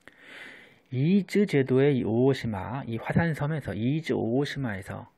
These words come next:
또 지진이 났습니다. 연속해서 지진이 났어요. 군발 지진입니다. 지금 이십, 사월 이십일 일, 시작은 사월 이십일 일 저녁 열 시 사십육 분에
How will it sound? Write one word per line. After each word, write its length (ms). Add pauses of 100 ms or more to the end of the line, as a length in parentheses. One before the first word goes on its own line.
(160)
또 240
지진이 300
났습니다. 680 (960)
연속해서 760
지진이 240 (100)
났어요. 360
군발 400
지진입니다. 760 (1600)
지금 400
이십, 680
사월 400
이십일 520
일, 160
시작은 540
사월 420
이십일 500
일 340 (140)
저녁 420
열 260
시 200
사십육 680
분에 400